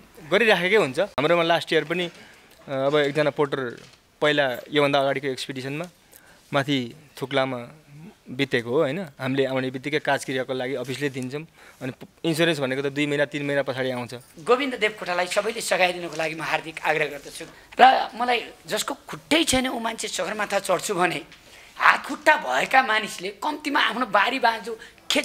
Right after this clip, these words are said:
Speaker 2: जोत्छु भनेर त तम्सिएला, केही आँट गर्ला भनेर म यो हौसलै रूपमा हुन्छ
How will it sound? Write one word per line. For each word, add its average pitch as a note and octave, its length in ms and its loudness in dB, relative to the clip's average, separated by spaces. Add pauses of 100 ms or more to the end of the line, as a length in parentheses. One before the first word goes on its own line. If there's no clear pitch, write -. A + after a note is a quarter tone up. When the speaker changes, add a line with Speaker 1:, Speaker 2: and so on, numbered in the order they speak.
Speaker 2:
जोत्छु B3+ 320 2
भनेर A#3 320 2
त - 80 -4
तम्सिएला, G#3+ 420 2 (460)
केही D#4 240 6
आँट A#3+ 320 4
गर्ला G3 260 2 (460)
भनेर F3 320 -2
म F3+ 80 -2
यो F3 160 -4
हौसलै D3+ 480 -2
रूपमा G#3 300 -4
हुन्छ D3+ 260 0